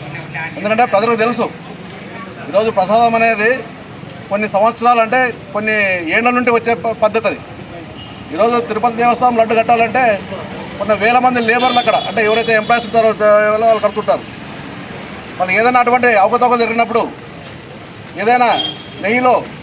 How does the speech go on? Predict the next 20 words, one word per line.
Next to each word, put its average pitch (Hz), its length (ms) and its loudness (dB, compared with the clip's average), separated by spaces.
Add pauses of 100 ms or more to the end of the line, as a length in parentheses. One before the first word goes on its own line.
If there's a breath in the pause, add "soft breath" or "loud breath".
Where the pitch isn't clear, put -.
(360)
స్వచ్ఛంగా 240 360 2 (100)
లేదన్నప్పుడు 240 440 2 (720)
ఒక 208 80 -4 (120)
ఎంప్లాయీని 247 420 4
ఈరోజు 240 160 4
ఏమైనా 233 200 2
మారుతున్నాడా? 226 460 2 (680)
ఒకసారి 240 260 0
మనం 226 140 0
ముందు 226 160 2
ఆలోచన 214 220 0
చేయాలి. 208 220 2
ఈరోజు, 190 200 0 (1120)
ఈరోజు 262 300 4 (1300)
మన 214 160 4
ముఖ్యమంత్రి 254 560 2
అయినటువంటి 247 260 0 (160)
చంద్రబాబు 240 320 4
నాయుడు 247 220 2
గారు 247 180 4